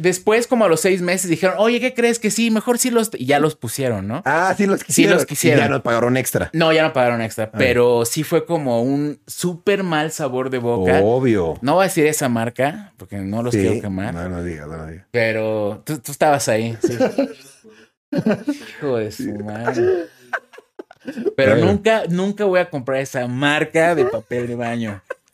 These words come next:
Speaker 1: Le pones el pip.
Speaker 2: Está bien, está bien. Oye, Tato,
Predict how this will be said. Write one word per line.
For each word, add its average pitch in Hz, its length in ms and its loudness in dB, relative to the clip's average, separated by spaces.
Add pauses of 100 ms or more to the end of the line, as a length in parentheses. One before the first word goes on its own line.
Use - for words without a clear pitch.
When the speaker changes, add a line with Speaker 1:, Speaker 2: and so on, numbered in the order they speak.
Speaker 1:
Le 131 140 0
pones 165 280 0
el 127 160 0
pip. 156 320 -2 (4000)
Speaker 2:
Está 165 420 2
bien, 160 220 4
está 143 240 2
bien. 143 360 2 (440)
Oye, 151 460 2 (220)
Tato, 143 400 -2